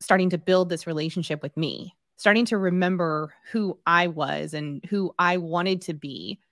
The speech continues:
and how I wanted to express who Shira is, and just be okay with that, with that connection, what, what, exactly what you said, Carrie, that authentic self.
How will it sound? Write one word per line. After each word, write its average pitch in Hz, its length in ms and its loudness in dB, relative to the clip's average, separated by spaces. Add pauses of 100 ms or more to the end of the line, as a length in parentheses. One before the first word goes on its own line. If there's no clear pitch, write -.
(160)
and 170 100 -2
how 190 280 2
I 185 120 4
wanted 170 300 -2
to - 140 -10
express - 680 -2
who 160 260 -4
Shira 151 500 -4
is, - 500 -8 (580)
and 180 220 4
just 208 220 2
be 226 180 4
okay 196 460 2
with 143 240 -6 (520)
that, 160 380 4 (220)
with 165 160 -4
that 170 200 0
connection, 165 720 -6
what, 160 240 -6
what, 180 140 -2
exactly 165 380 2
what 175 140 -2
you 180 120 -6
said, 202 300 -2
Carrie, 139 300 -4
that 156 300 -2
authentic 165 640 -4
self. - 500 -4